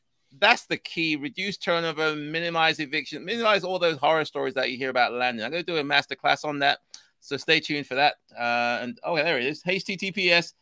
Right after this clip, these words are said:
bit dot L Y slash ma-, landlord masterclass. You can register there, which will be, I think, kicking off on Thursday, August the twenty-fifth.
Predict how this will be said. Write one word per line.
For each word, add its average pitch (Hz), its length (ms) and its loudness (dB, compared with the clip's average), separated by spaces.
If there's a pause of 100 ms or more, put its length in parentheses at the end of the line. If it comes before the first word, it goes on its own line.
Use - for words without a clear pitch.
(220)
bit 196 180 4
dot 190 180 6
L 175 40 0
Y 165 320 8 (720)
slash 160 580 2
ma-, 147 640 0
landlord 175 600 4
masterclass. 151 720 0
You 156 80 -4
can 156 100 -6
register 147 400 -2
there, 143 300 4 (180)
which 135 200 -10
will 143 80 -6
be, 135 260 -4
I 131 80 -2
think, 147 200 -6
kicking 143 240 -6
off 135 200 0
on 131 200 -4
Thursday, 143 540 0
August 131 300 -4
the 127 80 -10
twenty-fifth. 120 580 -4